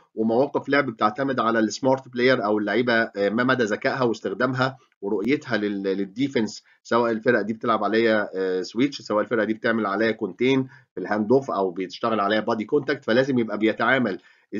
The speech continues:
how to use، آه، آه، dribble hand off او من ال، من الباس هاند اوف على طول، ازاي ب-، بتعامل كموقف هجومي،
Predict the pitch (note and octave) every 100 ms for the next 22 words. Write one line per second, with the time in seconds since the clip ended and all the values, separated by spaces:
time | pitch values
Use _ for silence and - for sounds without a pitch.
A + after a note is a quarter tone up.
0 | A2 C3 C#3+ C3+ C3+ B2+ A2 - - F#2+
1 | F#2 F2+ F#2+ F#2 F2+ F2 E2+ A#2 B2+ G#2+
2 | B2 B2+ C#3 - _ - - C#3+ F#3+ -
3 | A#2+ A2+ A2+ A2 G#2+ G#2 A2 G#2+ - C#3
4 | C3 - B2 A#2+ C3+ - G#2+ G#2 C3+ C3
5 | A2+ A2+ B2 A2+ G#2 G2+ G2+ A2 C3 A#2
6 | G2+ - _ G#2 A2 C3+ C3+ A2+ A2 A#2
7 | D3+ C3 G2